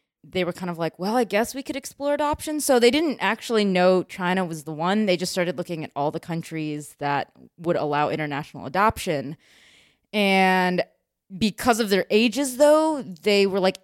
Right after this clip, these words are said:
aged out o-, of a lot of the programs.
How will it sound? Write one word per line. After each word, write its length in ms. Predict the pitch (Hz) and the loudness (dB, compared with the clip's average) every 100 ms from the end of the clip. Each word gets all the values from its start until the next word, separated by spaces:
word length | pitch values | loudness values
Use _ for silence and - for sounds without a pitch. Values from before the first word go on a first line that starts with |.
| - | 0
aged 400 | 214 214 170 180 | 2 2 0 2
out 280 | 170 175 - | 4 2 0
o-, 120 | 165 - | -8 -4
of 140 | 180 | -4
a 60 | 160 | -2
lot 260 | 156 151 160 | 0 0 0
of 160 | 151 | -2
the 120 | 147 | -6
programs. 800 | 147 170 170 147 143 151 - - | -4 -4 -2 -4 -6 -8 -12 -14